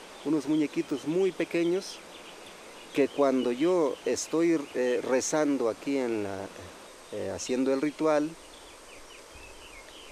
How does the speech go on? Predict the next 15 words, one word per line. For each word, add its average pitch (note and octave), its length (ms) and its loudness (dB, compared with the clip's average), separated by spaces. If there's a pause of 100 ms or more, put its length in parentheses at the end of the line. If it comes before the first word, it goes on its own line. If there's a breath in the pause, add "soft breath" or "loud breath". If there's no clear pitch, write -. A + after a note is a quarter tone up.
yo E3+ 120 8
los F#3 220 6
llego F3+ 240 6
a E3+ 40 4
ver F3 220 2 (1160)
que C3+ 160 4
están, D3+ 580 4 (640)
eh, G#2+ 480 2 (880)
danzando, C3 800 4
están A2+ 840 0
bailando B2 560 2
ahí. D3 240 0 (1600)
Y E3 100 6
luego E3+ 380 6
hasta B2+ 640 2